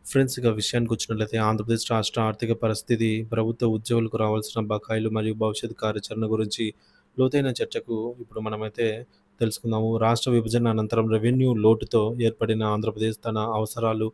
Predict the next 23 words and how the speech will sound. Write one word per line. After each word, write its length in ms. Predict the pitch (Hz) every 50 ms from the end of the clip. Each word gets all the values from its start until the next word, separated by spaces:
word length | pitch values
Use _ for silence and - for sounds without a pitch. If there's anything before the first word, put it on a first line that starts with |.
| _ _ _ _ _ _ _
అభివృద్ధి, 500 | - 117 123 131 123 123 117 117 117 117 113 - _ _ -
సంక్షేమ 520 | - - 123 120 120 - - 131 123 120 117
కార్యక్రమాల 720 | - - 113 110 113 113 - - 117 113 113 107 107 110
కోసం 340 | 107 110 104 - 120 113
విపరీతంగా 520 | 110 110 104 - 113 113 113 - 117 117 117
అప్పులు 280 | 110 - - 117 110 -
చేయడంతో 520 | - 113 110 107 110 110 110 - 117 113 110 110
ప్రస్తుతం 500 | 107 - 117 110 - - 123 117 117 110
ఒక 120 | 104 -
రకంగా 400 | 107 107 - - 117 117 117 113 110 110 - _ _ _ _ _ -
రుణ 180 | 120 120 120 127
ఉచ్చు 380 | 127 120 110 107 - - - 110 110 127
అంటే 180 | 123 113 107 120 113 110 113 113
డెబిట్ 380 | 117 113 117 113 120 120 117 -
ట్రాప్‌లో 380 | 120 113 110 110 110 113 110
అయితే 220 | 110 107 107 - 117
చిక్కుకుందని 640 | - - 120 113 - 127 117 127 120 120 117 117
చెప్పడం 380 | - - 117 - 120 117 117 113
వాస్తవం. 440 | 110 107 107 - - 113 107 110 113 - _ _ _ _ _ _ _ _ _ _ _ _ _ _ _ _ -
ఆర్థిక 320 | 120 127 127 - 147 139
సంక్షోభం, 560 | 139 - 135 120 117 113 - 123 113 117 120 123 113
ఉద్యోగుల 400 | 110 104 107 120 117 113 113 113
బకాయిలు. 540 | 113 107 101 - - 110 107 107 107 110